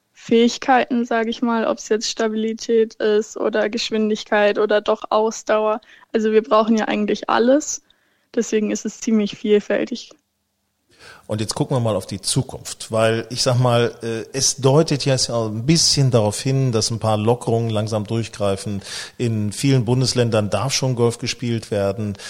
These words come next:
Speaker 2: Ich glaube, ich rechne mal fest damit, dass das demnächst in allen Bundesländern so sein wird.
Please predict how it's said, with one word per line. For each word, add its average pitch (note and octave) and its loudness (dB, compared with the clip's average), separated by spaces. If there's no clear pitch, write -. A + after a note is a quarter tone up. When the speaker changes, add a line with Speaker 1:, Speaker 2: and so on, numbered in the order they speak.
Speaker 2:
Ich - -10
glaube, G#2+ -2
ich - -12
rechne D#3+ 4
mal B2+ 6
fest - 2
damit, A#2 2
dass A2 2
das A2 -2
demnächst G#2+ -6
in G2 -6
allen C3 0
Bundesländern A#2+ 0
so A2+ -2
sein G#2+ -2
wird. G#2+ -2